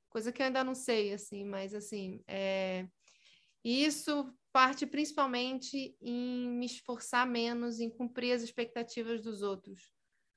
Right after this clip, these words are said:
É, acho que esse é o, é o principal, assim, né?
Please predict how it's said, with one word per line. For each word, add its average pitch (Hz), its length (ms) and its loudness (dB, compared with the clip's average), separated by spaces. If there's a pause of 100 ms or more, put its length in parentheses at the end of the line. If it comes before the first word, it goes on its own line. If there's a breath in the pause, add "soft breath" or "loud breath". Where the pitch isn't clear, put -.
(420)
É, 196 320 -4
acho 196 180 -6
que 220 80 -4
esse 214 180 -2
é 214 60 0
o, 208 180 -6
é 208 100 -2
o 196 60 -2
principal, 226 800 4
assim, 202 420 -4
né? 202 220 -10